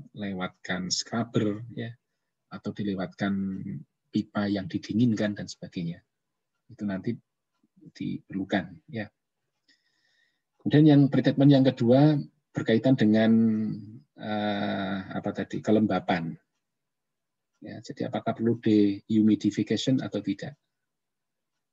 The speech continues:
Ya, karena aturannya memang begitu, ya, bukan aturannya, acuannya, bahwa absorpsi ini akan menjadi efektif kalau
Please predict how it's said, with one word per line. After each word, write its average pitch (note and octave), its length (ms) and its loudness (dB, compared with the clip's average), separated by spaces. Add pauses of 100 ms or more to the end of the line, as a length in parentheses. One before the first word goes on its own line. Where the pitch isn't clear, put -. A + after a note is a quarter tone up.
(160)
Ya, A#2+ 300 -16
karena A#2+ 500 -2 (140)
aturannya A2 560 0
memang G#2+ 240 2
begitu, G#2+ 480 -4
ya, A#2+ 240 -6
bukan - 320 -10
aturannya, G#2+ 340 -4
acuannya, A2 720 0 (1160)
bahwa G#2 520 -2 (1300)
absorpsi - 480 -2
ini D3 200 4
akan B2 200 0
menjadi G2+ 920 0
efektif D#3 680 0
kalau A#2 560 -2